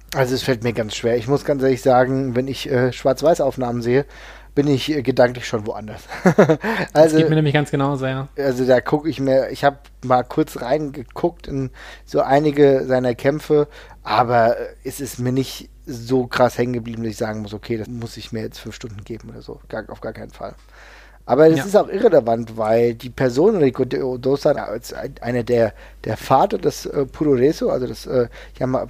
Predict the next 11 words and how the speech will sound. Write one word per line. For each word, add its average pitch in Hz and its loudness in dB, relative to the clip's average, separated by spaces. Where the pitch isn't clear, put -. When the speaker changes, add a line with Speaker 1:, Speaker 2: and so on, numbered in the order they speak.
Speaker 1:
japanischen 131 -2
Pro-Wrestlings, 151 0
der 143 0
steht 143 2
halt 135 0
trotzdem 135 -4
für 135 -2
sich. 151 -4
Speaker 2:
Gar 156 4
keine 151 0
Frage. 135 0